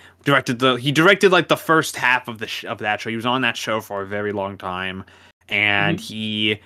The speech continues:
Speaker 1: also directed the first two movies of Urusei Yatsura. He was, uh, including Beautiful Dreamer, which is widely s-, which is kind of a landmark film in a lot of ways in its own right, uh, 'cause it was
Speaker 2: Mm-hmm.
Speaker 1: b-, because, uh,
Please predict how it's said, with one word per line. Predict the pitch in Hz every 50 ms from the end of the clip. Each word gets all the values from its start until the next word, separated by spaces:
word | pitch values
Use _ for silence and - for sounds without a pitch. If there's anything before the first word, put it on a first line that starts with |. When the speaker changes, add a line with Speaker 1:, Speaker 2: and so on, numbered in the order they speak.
| - - -
Speaker 1:
also | - 147 147 - 165
directed | 139 147 147 147 143 - 151 131
the | 151
first | - - 180 160 - -
two | - - 202
movies | 175 165 180 214 233 214 156 120 107 101 -
of | 92 101 98
Urusei | 98 98 98 92 92 - 98 98
Yatsura. | 92 87 92 - - 104 92 90 92 92
He | - 117
was, | 113 113 110 110 101 104
uh, | 107 104 104 - - - - -
including | - 156 143 - 185 226 240 233 233 226 220 202 - - - _
Beautiful | - 147 175 196 190 165 175 151
Dreamer, | 123 139 165 170 156 127 104 95 90 78
which | 90 123 127 123 - 135
is | 131 127 123 117
widely | 120 113 117 113 123 135 127 120 127 127
s-, | 120 107 - - - -
which | - 127 120 - - - - - - - - _
is | - 127 117 -
kind | - - 127 127 139 139 135
of | 123
a | 127 123 113 - 123 117 - -
landmark | 120 110 117 127 123 120 120 120 117 - -
film | - - 120 117 113 110 104 - - _
in | - 104
a | 101 98
lot | 98 95 101 101
of | 101 104
ways | 104 104 104 101 107
in | 107 110
its | 113 -
own | 131 143 165 139
right, | 85 73 - - - - - _
uh, | - 104 98 92 95
'cause | - - 113 95
it | 104 101
was | 101 104 101 139 131 135
Speaker 2:
Mm-hmm. | 110
Speaker 1:
b-, | 107 - - _ _ _ _ -
because, | 127 123 - 117 104 104 98 101
uh, | 107 98 101 101 104